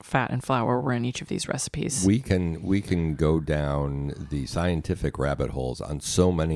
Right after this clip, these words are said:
Speaker 2: of these cookies, and, and
Speaker 1: And also, to be honest, sometimes when I pick the recipe, it's just because it's the one that doesn't have, like, a million ads blowing up in my face when I'm trying to look at it. 'Cause I know I'm gonna look at it, like, a hundred times while I'm cooking.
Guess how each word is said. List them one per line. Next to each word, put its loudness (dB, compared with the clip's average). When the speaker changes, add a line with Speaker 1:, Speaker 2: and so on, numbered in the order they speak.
Speaker 2:
of -2
these -2
cookies, -2
and, -4
and -2
Speaker 1:
And 4
also, 4
to 0
be 2
honest, 2
sometimes 4
when 4
I 4
pick 2
the -2
recipe, 4
it's -2
just 2
because 2
it's -6
the 6
one 4
that 2
doesn't 2
have, 2
like, 2
a 0
million 4
ads 4
blowing 6
up 0
in 4
my 6
face 4
when 2
I'm 2
trying 2
to 2
look 4
at 4
it. 0
'Cause 6
I 8
know 8
I'm 6
gonna 4
look 4
at 8
it, 2
like, 2
a 0
hundred 2
times 2
while 4
I'm 2
cooking. 2